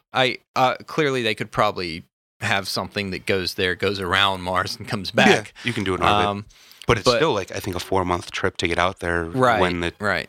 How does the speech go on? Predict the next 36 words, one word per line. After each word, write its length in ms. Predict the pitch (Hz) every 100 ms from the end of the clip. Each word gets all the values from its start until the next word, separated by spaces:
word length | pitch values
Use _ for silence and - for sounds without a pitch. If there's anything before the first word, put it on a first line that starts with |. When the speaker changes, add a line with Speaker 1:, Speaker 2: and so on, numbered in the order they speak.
| 104
Speaker 2:
uh, 280 | 85 80 -
timing 420 | - 87 85 82
is 120 | 82
Speaker 1:
When 120 | 85
Speaker 2:
right. 80 | -
Speaker 1:
you 60 | -
go 200 | 156 151
that 180 | 135 110
far, 260 | 143 117
you 140 | 107 101
wanna, 240 | 104 95
you 160 | 90 98
wanna 220 | 95 90
try, 360 | - 107 92 78
you 160 | 85
know? 180 | 90 98 -
Speaker 2:
Yeah. 220 | 180 -
<laughs> 220 | - - -
Speaker 1:
Um, 460 | 92 92 92 92 95 - -
definitely. 520 | 113 - 98 92 92 - -
Speaker 2:
At 60 | 101
Speaker 1:
They 40 |
Speaker 2:
least 120 | 135 -
put 140 | -
a 20 |
flag 320 | - 101 135
somewhere, 400 | - 95 85 85
shit. 240 | 90 107 - -
Speaker 1:
Yeah, 400 | 139 135 117 98
Speaker 2:
Drive 140 | 101
Speaker 1:
you 60 | 147
Speaker 2:
a 20 |
Speaker 1:
know, 120 | 165
Speaker 2:
golf 160 | 98 101
cart 180 | 101 101
around. 280 | 101 110